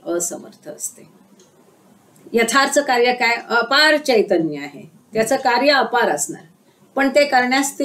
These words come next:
असमर्थ आहे. आपल्या प्रत्येकामध्ये अपार चैतन्य भरलेलं आहे, तरी त्याचा उपयोग आपण करू शकतो नाही. का? संस्कार.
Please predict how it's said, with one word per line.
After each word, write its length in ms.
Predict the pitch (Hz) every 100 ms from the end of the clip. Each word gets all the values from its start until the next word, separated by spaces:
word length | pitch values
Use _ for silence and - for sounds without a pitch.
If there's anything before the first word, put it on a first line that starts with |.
| -
असमर्थ 640 | 220 247 285 277 269 - 214
आहे. 280 | 147 - - _ _ _ _ _ _ _ _ _ _ _ _ -
आपल्या 320 | 175 - 220
प्रत्येकामध्ये 1040 | 220 202 190 - - 240 226 233 214 214 285
अपार 400 | 285 202 220 220
चैतन्य 560 | 220 190 - 180 175
भरलेलं 460 | 165 160 147 143 -
आहे, 200 | - - - - _ - _
तरी 200 | 254 262
त्याचा 320 | 285 247 233 247
उपयोग 400 | 220 - 254 226
आपण 260 | 233 240
करू 220 | 233 220
शकतो 480 | 208 226 - 233 - _
नाही. 460 | 170 180 - - - _ _ _ _ _ -
का? 220 | 202 220 220 _ _ _ -
संस्कार. 560 | 262 277 - - 190